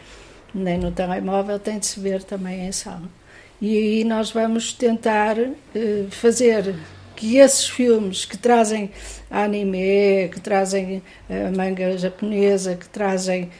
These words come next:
eh, propostas chinesas extremamente interessantes, europeias também muito interessantes, que elas sejam não só bom cinema, como também um cinema construtivo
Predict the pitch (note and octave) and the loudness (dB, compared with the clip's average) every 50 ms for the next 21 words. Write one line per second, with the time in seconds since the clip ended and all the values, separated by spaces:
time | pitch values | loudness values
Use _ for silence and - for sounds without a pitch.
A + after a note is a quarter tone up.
0 | - - _ - F#3+ F#3+ F3+ F3+ F3+ E3+ F3 F3 F3 G#3 G#3 G#3 G#3 G3+ F#3+ F#3+ | -20 -16 _ -6 -4 -2 0 0 0 0 -2 -2 -4 -6 -4 0 0 0 0 0
1 | - G#3 G3 - - G#3 G3+ G3 F#3+ F3+ F3+ F#3+ F3+ - - - - G#3+ G#3+ G#3 | -2 -4 -4 -4 -6 -4 -2 -2 -2 -4 -4 -8 -8 -8 -10 -8 -6 -6 -4 -4
2 | G3+ G#3 G3+ G3 F3+ G3 F#3 F3 F3 - - - G3+ G3+ G3+ G3+ G3 - - - | -4 -4 -6 -6 -6 -6 -8 -8 -6 -6 -2 0 0 0 0 0 -2 -8 -14 -14
3 | - - A3+ A3 G#3+ G3+ - A3 G3+ F#3+ F#3+ F#3 F3+ F#3+ - - - G3 F#3+ F3+ | -4 -2 0 0 0 -2 -2 -2 -2 0 -2 -2 -4 -6 -8 -8 -8 -8 -6 -6
4 | F3+ F#3 F3+ F3+ - F#3 F3+ F3 - - A3+ A3+ A#3+ A#3+ - - - - - - | -6 -8 -8 -10 -10 -10 -10 -8 -6 -2 0 -2 -2 -2 -6 -16 -20 -20 -20 -20
5 | - _ - _ - G#3+ A3+ - - A#3+ B3 A#3+ A#3+ A#3+ A#3 A3+ A#3 - - - | -20 _ -20 _ -10 -10 -10 -4 4 6 6 8 8 6 4 2 0 -2 -6 -6
6 | - - - - - C4+ B3+ B3 A#3+ A#3 G3 G3 G#3 F#3 G3 G#3 B3 C4 B3 - | -4 -2 0 4 6 8 8 8 8 6 4 2 -2 -2 0 2 2 2 2 2
7 | - - A#3+ A3 F#3 F#3 F3 F3 - - - A#3 A3 B3 C4 C4 - - C4 B3 | 2 4 6 6 4 2 -2 -6 -10 -10 -6 0 2 2 2 2 0 -2 0 4
8 | C4 C4 C4 C4 C4 B3+ A#3+ - A#3+ A#3+ A3+ A#3 A#3+ A3+ A3+ A#3 A#3+ B3 B3+ B3+ | 6 6 6 6 2 -2 -2 -2 -2 -2 0 0 -2 -2 0 0 0 -2 -2 -6
9 | - - - - - _ _ _ _ B3 B3 A#3 - - A3+ A3+ A3 A3 G#3+ G#3 | -10 -18 -20 -20 -20 _ _ _ _ -4 -4 -4 -2 -2 -2 -2 -2 -4 -6 -4
10 | - A#3 A3+ A#3 - A3+ A#3+ G3 - - A3 A3+ A#3 A3+ A3 A3+ B3 C4 | -4 -6 -6 -6 -8 -12 -14 -10 -6 -4 -2 0 0 -2 -2 -4 -8 -8